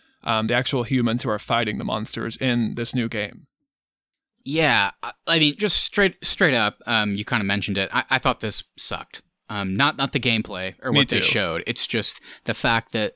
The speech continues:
Speaker 2: Warner Brothers, like, whenever I first read that, Austin, this goes back to what we talked about either a month or two ago, which is what's actually happening to W B Games now that, um, they've been essentially bought by Discovery.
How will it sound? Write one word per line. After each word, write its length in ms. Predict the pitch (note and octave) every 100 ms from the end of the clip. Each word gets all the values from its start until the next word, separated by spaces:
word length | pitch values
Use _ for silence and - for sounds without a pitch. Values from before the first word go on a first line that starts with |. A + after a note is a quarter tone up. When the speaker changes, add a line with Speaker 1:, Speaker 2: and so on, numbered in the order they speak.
| -
Speaker 2:
Warner 460 | G#2+ A2 C3+ C3+
Brothers, 500 | A#2 A2 G#2 G2+ F#2+
like, 140 | A2+ A#2+
whenever 260 | C3 B2
I 120 | G#2+ A#2+
first 280 | G#2+ -
read 160 | - G2
that, 160 | F#2+ F2
Austin, 240 | E2 G2
this 120 | G2
goes 200 | A#2 G2+
back 220 | - G2
to 100 | -
what 60 | A2+
we 100 | G2
talked 320 | - G2+ -
about 320 | F2+ F#2 F#2
either 220 | G2 F#2+ F2+
a 40 |
month 280 | F2+ A2 G#2+
or 40 |
two 220 | - F#2
ago, 240 | F2+ F#2 F2+
which 180 | F2+ -
is 200 | - - - -
what's 160 | A#2 -
actually 320 | C#3 - G#2+
happening 540 | - A#2+ - G#2+ F#2
to 160 | - G#2
W 340 | G#2+ G2+ G2+
B 180 | F#2 F#2+
Games 600 | F2+ G2 G#2 E2 E2+ - -
now 260 | G#2+ G2 G2
that, 300 | G2 F2+ -
um, 380 | G#2 F#2 F2+ F#2 -
they've 180 | G#2+ F#2
been 300 | G2+ F#2 -
essentially 440 | - A2+ G#2 - F2+
bought 340 | G2+ G2 -
by 140 | G2 E2+
Discovery. 680 | - - G2+ A2 E2+ E2+